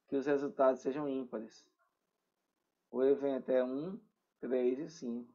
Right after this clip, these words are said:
Porque só tem três faces ímpares. Mas aí, meus amores, preste atenção. É aquilo que eu falei agora. Você vai ampliar. Ampliar significa o quê? Expandir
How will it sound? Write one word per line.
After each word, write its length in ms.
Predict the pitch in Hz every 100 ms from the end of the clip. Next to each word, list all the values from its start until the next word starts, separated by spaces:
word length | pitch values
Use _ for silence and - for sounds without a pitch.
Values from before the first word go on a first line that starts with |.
| _ _ _ _ _ _ _ _ _ _ _
Porque 160 | _ 139
só 140 | 156
tem 220 | 151 151
três 320 | 143 151 190 -
faces 420 | 147 - 160 127
ímpares. 480 | 107 107 - _ _ _ _ _ _ _ -
Mas 200 | 139 135
aí, 140 | 170
meus 220 | 165 143
amores, 360 | 131 117 113 110
preste 260 | - 139
atenção. 540 | 135 175 180 - 107 113
É 140 | 123
aquilo 300 | 127 131 139
que 80 | 131
eu 40 |
falei 280 | - 143 139
agora. 360 | 139 123 104 104 - _ _
Você 160 | _ 127
vai 200 | 120 127
ampliar. 800 | 143 190 190 233 233 117 98 - _ _ _ _ _ _ _ _
Ampliar 580 | - 117 120 143 143 175
significa 500 | 180 165 160 160 151
o 80 | 156
quê? 320 | 143 151 117 107
Expandir 840 | - - 170 180 139 156 185 370